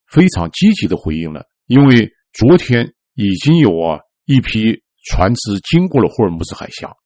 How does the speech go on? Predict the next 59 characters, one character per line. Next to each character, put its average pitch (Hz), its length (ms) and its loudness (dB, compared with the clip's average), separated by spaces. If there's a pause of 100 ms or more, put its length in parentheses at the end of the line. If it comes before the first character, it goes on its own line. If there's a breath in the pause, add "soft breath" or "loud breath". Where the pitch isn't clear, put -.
只 127 160 0
不 165 100 4
过 170 100 6
伊 185 180 4
朗 110 220 2
他 151 200 -6
不 110 120 0
愿 165 220 4
意 120 80 2
承 - 180 -6
认， 107 200 -2 (260 soft breath)
我 101 160 0
是 120 140 -4
给 98 140 -4
川 170 240 -2
普 98 100 -10
面 92 240 -6
子， 80 80 -12
我 92 240 -4
这 196 160 -2
个 139 100 0
是 117 340 0 (280 soft breath)
与 107 200 0
阿 175 260 2
曼 240 240 4
谈 - 200 -4
判 95 160 -6
的 82 80 -8
结 87 200 -6
果。 - 220 -12 (280)
那 196 100 4
么 233 80 6
你 160 120 6
之 240 200 -2
前 135 220 2
说 135 260 2 (300)
封 240 160 6
锁 98 160 0
霍 139 160 2
尔 123 40 4
木 127 120 0
兹 123 80 -2
海 92 180 -2
峡， 85 220 -4 (280)
你 127 220 6
怎 104 80 2
么 107 140 2
没 120 120 0
有 110 120 2
说 107 200 0
跟 107 160 -6
阿 110 140 0
曼 127 220 0
谈 87 160 -8
判 92 180 -2
呢？ 82 140 -6 (260)
所 185 180 4
以 170 40 4
说 147 180 2